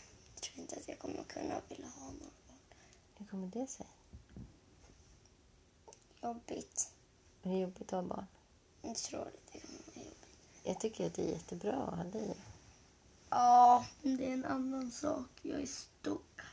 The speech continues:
Speaker 2: Men du var ju jättemysig när du var bebis också
Speaker 1: Mm.
Speaker 2: ju.
Speaker 1: Fast det är mycket jobb.
Speaker 2: Ja. Tycker du att det är jobbigt med mycket jobb?
Speaker 1: Ja, det tycker jag.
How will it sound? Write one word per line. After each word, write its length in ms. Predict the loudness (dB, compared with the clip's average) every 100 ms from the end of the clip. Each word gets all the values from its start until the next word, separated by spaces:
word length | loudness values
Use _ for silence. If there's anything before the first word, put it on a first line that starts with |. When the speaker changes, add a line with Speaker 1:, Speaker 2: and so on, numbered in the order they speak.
| -20 -20 -20 -20 -20 -20 -8
Speaker 2:
Men 180 | -4 -4 -4 -4
du 60 | 2
var 120 | 4
ju 60 |
jättemysig 680 | 4 2 0 0 2 4 4
när 120 | 4
du 60 | 6
var 160 | 4 4
bebis 440 | 4 4 4 2 2
också 400 | 2 4 6 8
Speaker 1:
Mm. 160 | 8
Speaker 2:
ju. 80 | 8 4 -2 -8 -20 -20 -18 -18 -18 -18 -12
Speaker 1:
Fast 200 | -8 -6
det 120 | -4 -2
är 40 |
mycket 280 | -2 -4 -4
jobb. 340 | -2 -4 -6 -12 -20 -20 -20 -20 -20 -14 -6
Speaker 2:
Ja. 320 | -4 -4 -6 -10 -20 -20 -20 -20 -20 -20 -20 -20 -20 -20 -20 -18
Tycker 220 | -16 -2 0
du 60 |
att 60 | 2
det 80 | 2
är 60 |
jobbigt 280 | 2 0 -2
med 140 | -2 -2
mycket 280 | -4 -4 -4
jobb? 220 | -6 -8 -16 -20 -20 -20 -20 -12
Speaker 1:
Ja, 260 | -4 -2 -4
det 60 | -8
tycker 380 | -10 -10 -8
jag. 120 | -6